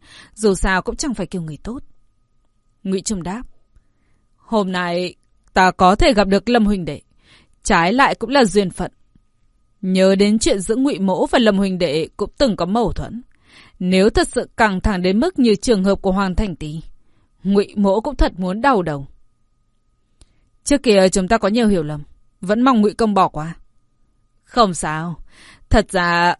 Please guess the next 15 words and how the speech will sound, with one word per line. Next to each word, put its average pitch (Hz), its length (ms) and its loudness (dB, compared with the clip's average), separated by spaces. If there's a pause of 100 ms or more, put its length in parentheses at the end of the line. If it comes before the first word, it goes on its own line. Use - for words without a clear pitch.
Ngụy 196 280 0
Mỗ 202 240 0
ta 208 220 0
cũng 190 140 -8
không 233 220 0
phải 185 180 -2
người 180 180 -4
tốt, 190 280 -12 (380)
không 202 420 -2
thể 208 180 2
tránh 196 280 -4
khỏi 240 220 2
có 226 100 -4
xung 220 280 -4
đột. 151 200 -10